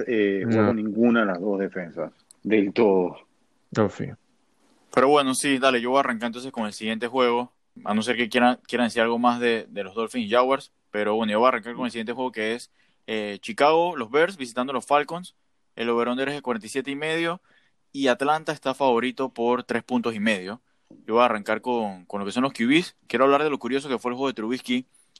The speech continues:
Speaker 3: que fue un juego a la inversa comparado al de Detroit. Básicamente en este empezó volando con dos T Ds y luego se fue a la verga. Con esto,
Speaker 1: <laughs>
Speaker 3: digamos que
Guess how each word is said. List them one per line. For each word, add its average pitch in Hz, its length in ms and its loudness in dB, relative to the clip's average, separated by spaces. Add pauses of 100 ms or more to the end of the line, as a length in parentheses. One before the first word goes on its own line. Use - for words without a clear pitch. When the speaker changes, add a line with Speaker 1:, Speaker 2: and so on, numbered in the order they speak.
(200)
Speaker 3:
que 113 100 -6
fue 139 460 4
un 147 120 -6
juego 160 180 4
a 160 40 6
la 139 80 2
inversa 160 440 2
comparado 123 340 2
al 151 60 -4
de 131 100 0
Detroit. 139 440 -2 (400)
Básicamente 120 400 -2
en 131 80 -2
este 135 180 -6
empezó 123 520 -4
volando 139 500 2
con 127 120 -6
dos 117 120 -8
T 131 100 -8
Ds 147 300 -8 (320)
y 110 60 -10
luego 123 160 -2
se - 80 -18
fue 113 120 0
a - 20 2
la 120 80 6
verga. 127 420 0 (600)
Con 117 160 -6
esto, 131 440 2
Speaker 1:
<laughs> 113 80 -8
Speaker 3:
digamos 123 240 -2
que 117 300 -2